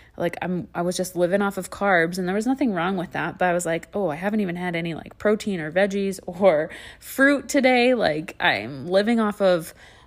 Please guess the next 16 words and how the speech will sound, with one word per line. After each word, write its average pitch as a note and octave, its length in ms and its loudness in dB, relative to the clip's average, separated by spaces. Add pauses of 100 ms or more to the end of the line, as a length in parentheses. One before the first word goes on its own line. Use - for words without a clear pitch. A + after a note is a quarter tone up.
(120)
whatever F#3+ 360 4
cereal G#3 520 2
I F#3+ 80 4
had F#3 220 0
for F3+ 100 -4
breakfast E3 480 -4
this D3+ 160 -8
morning." F#3+ 540 -4 (1300)
And F3+ 680 -2 (1120)
offering A3+ 600 0
myself F#3 600 -2
some E3 220 -6
compassion. E3 960 -6 (1800)
Like, F3 160 -4
this G3+ 300 0
is A#3+ 400 0